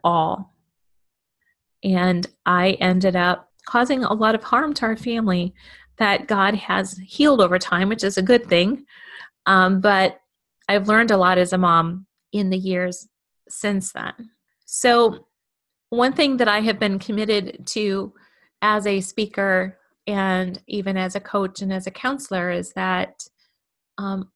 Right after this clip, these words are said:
I want other moms to know that you are not alone. That was probably the hardest thing in my story, especially when I was a young mom in my twenty and early thirties,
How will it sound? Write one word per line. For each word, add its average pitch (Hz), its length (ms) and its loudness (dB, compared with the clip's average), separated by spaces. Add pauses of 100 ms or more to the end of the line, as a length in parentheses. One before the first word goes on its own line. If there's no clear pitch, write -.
I 247 440 2
want 214 840 -6 (260)
other 208 260 -2
moms 190 720 -4 (260)
to 226 120 -8
know 180 380 -2
that 185 420 -6
you 202 240 -6
are 220 40 -6
not 185 220 -6
alone. 185 560 -4 (1200)
That 254 140 2
was 233 160 2
probably 294 540 2
the 233 100 0
hardest 220 480 -2
thing 185 320 -2
in - 160 -6
my 190 160 0
story, 180 540 -2
especially 190 540 -4
when 196 140 -2
I 185 120 2
was 190 120 -2
a 190 80 0
young 185 240 2
mom 175 440 -2 (1120)
in 208 160 -2
my 196 140 2
twenty 180 420 -2
and 175 100 -2
early 175 280 -2
thirties, 180 680 -6